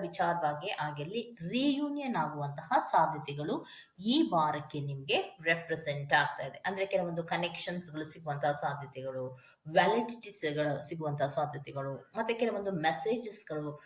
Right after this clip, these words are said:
ಹ್ಯಾಪಿ ಮೆಸೇಜಸ್‌ಗಳನ್ನ ಕೇಳುವಂತಹದ್ದು. ಫ್ರೆಂಡ್‌ಶಿಪ್‌ನ ವಿಚಾರದಲ್ಲಾಗ್ಲಿ ರಿಯೂನಿಯನ್ ಇದೆ, ಪ್ರೀತಿಯ ವಿಚಾರದಲ್ಲಾದ್ರೂ ರಿ-, ರಿಯೂನಿಯನ್ ಇದೆ, ಅಥವಾ ಕೆಲವೊಂದು ಮಿಸ್‌ಅಂಡರ್‌ಸ್ಟ್ಯಾಂಡಿಂಗ್‌ಗಳು ಕೊಲೀಗ್ಸ್‌ಗಳ ಮಧ್ಯದಲ್ಲಿರ್ಬಹುದು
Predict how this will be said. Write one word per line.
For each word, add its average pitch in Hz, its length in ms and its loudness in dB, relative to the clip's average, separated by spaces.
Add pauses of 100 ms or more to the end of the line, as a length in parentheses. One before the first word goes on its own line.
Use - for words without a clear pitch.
(240)
ಹ್ಯಾಪಿ 240 360 6
ಮೆಸೇಜಸ್‌ಗಳನ್ನ 151 840 -2
ಕೇಳುವಂತಹದ್ದು. 135 760 0 (440)
ಫ್ರೆಂಡ್‌ಶಿಪ್‌ನ 269 640 4
ವಿಚಾರದಲ್ಲಾಗ್ಲಿ 233 920 0
ರಿಯೂನಿಯನ್ 151 640 0
ಇದೆ, 208 600 -4
ಪ್ರೀತಿಯ 302 360 4
ವಿಚಾರದಲ್ಲಾದ್ರೂ 240 1200 0
ರಿ-, 156 140 -6
ರಿಯೂನಿಯನ್ 147 720 -4
ಇದೆ, 147 160 -2 (360)
ಅಥವಾ - 640 4
ಕೆಲವೊಂದು 330 420 6
ಮಿಸ್‌ಅಂಡರ್‌ಸ್ಟ್ಯಾಂಡಿಂಗ್‌ಗಳು 233 1300 2
ಕೊಲೀಗ್ಸ್‌ಗಳ 190 560 2
ಮಧ್ಯದಲ್ಲಿರ್ಬಹುದು 156 920 -4